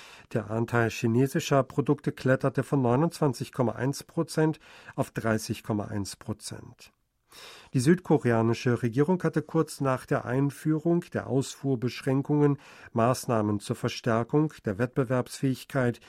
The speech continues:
bei Materialien, Teilen und Ausrüstung vorgelegt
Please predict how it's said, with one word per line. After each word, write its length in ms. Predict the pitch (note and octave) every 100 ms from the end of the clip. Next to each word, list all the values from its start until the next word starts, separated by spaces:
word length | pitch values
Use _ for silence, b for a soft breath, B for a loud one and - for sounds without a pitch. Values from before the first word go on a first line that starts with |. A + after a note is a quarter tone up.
| B B -
bei 140 | B2
Materialien, 880 | A2+ A2+ - A#2 G#2+ A#2 B2 D#3 D3+
Teilen 480 | - B2+ C3+ D#3 C3+
und 180 | A#2 A2
Ausrüstung 640 | D3 - C3 - A#2+ A2
vorgelegt 640 | - B2+ B2+ C#3 D3 D3+